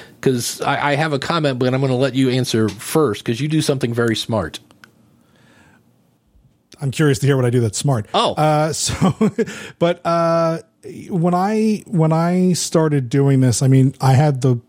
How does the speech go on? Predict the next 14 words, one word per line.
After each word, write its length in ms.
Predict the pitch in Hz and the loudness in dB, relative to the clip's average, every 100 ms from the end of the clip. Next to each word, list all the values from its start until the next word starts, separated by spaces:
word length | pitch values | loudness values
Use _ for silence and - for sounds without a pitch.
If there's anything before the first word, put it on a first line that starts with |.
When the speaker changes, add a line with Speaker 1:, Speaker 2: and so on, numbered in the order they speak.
| _ - - | _ -20 -6
Speaker 2:
I 80 | - | 0
had 100 | 170 | 0
a 40 | |
couple 240 | 160 190 165 | 2 0 0
of 80 | 131 | 0
benefits. 500 | 120 101 87 90 143 | -2 -4 -8 -8 0
One, 340 | 139 139 135 - _ _ _ - | 2 2 -2 -8 _ _ _ -6
I 160 | 120 | -4
had 360 | - 156 151 147 | -2 2 2 2
a 100 | 139 | 0
career 680 | - 127 127 127 123 127 - | 0 0 2 2 2 0 -2
in 560 | 123 123 123 120 120 107 - - | -2 2 4 4 4 0 -8 -2
radio 560 | 127 123 123 127 131 127 | 2 4 4 4 2 0
for, 380 | - 120 117 | 0 0 0